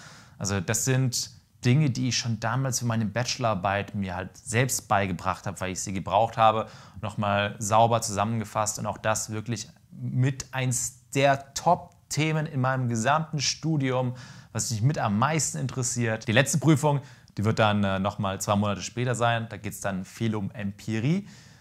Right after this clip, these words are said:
was insbesondere Wissen ist, wo ich der Meinung bin, dass ich es dringend nötig habe. Weil das auch, ja, also das hat ja Auswirkungen auf nicht nur die Informatik oder nicht nur die Softwaretechnik, wie es dort angewandt wird,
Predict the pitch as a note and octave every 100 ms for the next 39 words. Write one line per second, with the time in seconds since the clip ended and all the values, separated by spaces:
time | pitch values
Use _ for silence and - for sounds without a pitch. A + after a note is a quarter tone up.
0 | _ A#2+ A#2 - - - E3+ E3+ - C3
1 | C#3 C#3 B2 A2+ C#3 - B2+ A2+ - -
2 | C3+ - A#2+ A2 - - A#2+ A2+ A#2+ A2+
3 | A2 A2 A2 - G#2 F2+ - B2 C3 A#2
4 | A2+ A#2 A#2 G#2 F2+ E2+ E2+ F2 E2 -
5 | - - _ F#2+ F#2+ - A2+ B2 - -
6 | G2 A#2 A2+ - G#2 A2 A2 - A2+ A#2
7 | A#2 A#2+ C3 B2 - A#2+ - A#2+ A#2 A#2+
8 | G#2+ - A2+ A#2 - A#2 A2+ A2 G#2 G2+
9 | G#2 A2 F#2+ F2 - - - F#2+ G2+ A#2
10 | G2+ G2+ A2 - G#2+ F#2+ - F#2 F#2 F2+
11 | - G2+ G2 G#2 G2 F#2 F2 F#2